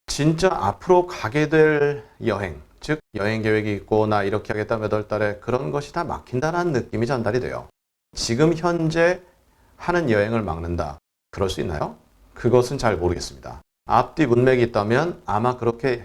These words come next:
해석이 될 수도 있겠죠. 그 다음 오늘의 마지막 문장입니다. Police would prevent bystanders from taking videos of the protest.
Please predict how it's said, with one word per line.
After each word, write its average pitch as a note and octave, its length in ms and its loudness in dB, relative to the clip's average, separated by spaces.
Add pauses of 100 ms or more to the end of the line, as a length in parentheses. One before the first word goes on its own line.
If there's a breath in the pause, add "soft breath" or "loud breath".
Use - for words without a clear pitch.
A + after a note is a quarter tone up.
해석이 D3+ 320 -4
될 F2+ 160 -4
수도 G2 180 -6
있겠죠. - 440 -6 (380)
그 D#3 100 2
다음 E3+ 200 6
오늘의 C#3+ 320 8
마지막 A#2 400 4
문장입니다. G#2 720 0 (200)
Police D3+ 400 4
would A#2 180 4
prevent A#2 480 0
bystanders A2 840 -2
from A2+ 280 -2
taking B2 400 -4
videos A#2+ 400 2
of F#2+ 100 -4
the G2 140 -8
protest. - 640 -8